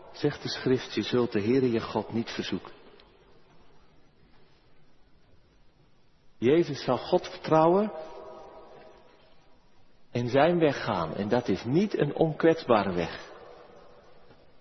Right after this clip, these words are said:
Dat is niet een weg waar succes gegarandeerd is. Dat is niet dat hij mag gaan met een veiligheid dat hem niet zal overkomen. Uiteindelijk zal het een weg zijn tot in de verlatenheid van het kruis.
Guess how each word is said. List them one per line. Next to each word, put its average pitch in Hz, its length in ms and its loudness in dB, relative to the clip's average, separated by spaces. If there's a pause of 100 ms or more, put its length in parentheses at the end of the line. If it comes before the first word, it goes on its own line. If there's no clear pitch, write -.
(240)
Dat 110 160 0
is 107 100 0
niet 175 200 2
een 175 120 4
weg 175 180 4
waar 139 140 4
succes - 440 0
gegarandeerd 123 680 2
is. - 200 -10 (1900)
Dat 107 160 -2
is 113 120 2
niet 190 420 0 (240)
dat 151 160 4
hij 156 180 6
mag 147 260 4
gaan 190 260 4
met 160 180 4
een 135 120 2
veiligheid 160 580 8
dat 139 160 4
hem 120 100 4
niet 175 180 4
zal 175 220 2
overkomen. 131 680 2 (1900)
Uiteindelijk 156 500 0
zal 139 200 2
het 127 140 0
een 120 100 2
weg 135 220 2
zijn 107 260 0
tot - 180 -6
in 113 120 0
de 104 80 2
verlatenheid 131 840 0
van 120 160 -6
het 104 120 -10
kruis. - 480 -6